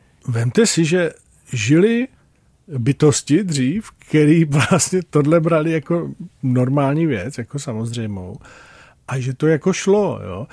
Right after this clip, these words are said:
Že já si to dovedu dnes samozřejmě, jo, to nutit lidi,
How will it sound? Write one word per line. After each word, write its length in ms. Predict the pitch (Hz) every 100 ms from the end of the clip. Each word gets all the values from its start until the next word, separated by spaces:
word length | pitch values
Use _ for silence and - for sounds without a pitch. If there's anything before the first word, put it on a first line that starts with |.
| - -
Že 420 | 127 156 156 156 - 151
já 220 | 143 147
si 180 | - 170
to 160 | 190
dovedu 480 | 156 143 156 170 165
dnes 320 | 143 139 143
samozřejmě, 540 | - 147 143 151 147 127 117
jo, 120 | 120
to 140 | 123 139
nutit 300 | 123 - 131
lidi, 280 | 127 139